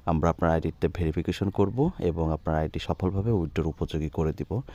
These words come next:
যাতে করে ভবিষ্যতে আর এ ধরনের কর্মকাণ্ডের সাথে লিপ্ত হবেন না এবং ভুল তথ্য দিয়ে কখনো অ্যাকাউন্ট ওপেন করবেন না।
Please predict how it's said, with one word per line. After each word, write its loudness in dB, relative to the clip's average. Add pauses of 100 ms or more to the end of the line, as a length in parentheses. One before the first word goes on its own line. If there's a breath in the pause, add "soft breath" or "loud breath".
(400 loud breath)
যাতে 4
করে 8
ভবিষ্যতে 2
আর 6
এ 6
ধরনের 0
কর্মকাণ্ডের 0
সাথে -6
লিপ্ত -4
হবেন 0
না 2
এবং 0 (420 loud breath)
ভুল 4
তথ্য 2
দিয়ে 2
কখনো 0
অ্যাকাউন্ট 0
ওপেন -2
করবেন -2
না। -4